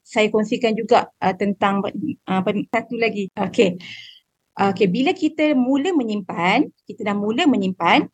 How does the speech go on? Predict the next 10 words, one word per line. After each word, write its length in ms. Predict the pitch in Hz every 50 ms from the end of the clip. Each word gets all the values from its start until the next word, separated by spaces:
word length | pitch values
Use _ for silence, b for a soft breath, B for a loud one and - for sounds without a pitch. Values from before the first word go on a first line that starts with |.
| _ _
kita 320 | - - 220 214 - 247 240
kena 240 | 247 240 214 214 214
setkan 480 | 214 - 262 - 147 - - 202 196
target 480 | 180 185 185 185 185 262 269 180 262 -
untuk 480 | - 208 208 202 - 285 165 160 -
cukupkan, 800 | - 233 220 - - 330 320 - 254 - 233 220 220 220 220 220
ah, 480 | 190 185 185 190 185 185 190 190 185 190
simpanan 480 | 185 - 247 233 - 226 214 226 226 220
kita 400 | 214 226 220 - - 226 226 -
tu, 240 | 285 330 427 453